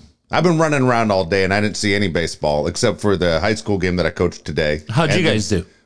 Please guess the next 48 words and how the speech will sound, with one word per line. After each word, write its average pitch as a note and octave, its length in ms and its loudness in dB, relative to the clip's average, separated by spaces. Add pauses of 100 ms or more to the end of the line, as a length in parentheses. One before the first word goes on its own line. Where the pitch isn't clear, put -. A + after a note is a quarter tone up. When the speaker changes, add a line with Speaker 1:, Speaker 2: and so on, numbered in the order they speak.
Speaker 1:
we F2+ 100 0
fucking C#3+ 320 0
lost, G2+ 360 -2
but A2+ 80 2
we, A2 100 4
Speaker 2:
Uh, C#3 220 0
Speaker 1:
we B2 100 2
fucking D3+ 380 0
won D3 160 2
yesterday. D#3+ 400 2
We C#3 160 0
knocked C#3+ 220 0
Madison D3+ 440 2
out. A#2 200 2
We B2 80 0
beat, B2 260 -2
we B2 220 4
finished - 340 -2
their F3 140 4
season. F#2+ 500 -2
Speaker 2:
Okay, F3 260 2
let's, D3+ 300 0
uh, D3 360 2
as C3+ 200 2
Jerry E3+ 260 2
Coleman D#3 380 0
said B2 220 2
yesterday, B2+ 460 2
it A2+ 80 0
doesn't A2+ 300 2
matter. A2+ 240 2
Let's A2+ 160 4
Speaker 1:
All A2 60 4
right. A2+ 40 4
Speaker 2:
focus A#2+ 320 0
on A#2 200 2
today. A2+ 260 0
Who'd A#2+ 180 2
you B2 80 0
lose C3 300 2
to? E2 200 -2
Speaker 1:
Santana, A2 520 0
the D#2+ 100 -2
number F#2 280 -2
one E2+ 180 -2
team. D2 220 -8 (720)
Speaker 2:
Uh, - 220 -18
yeah. - 420 -4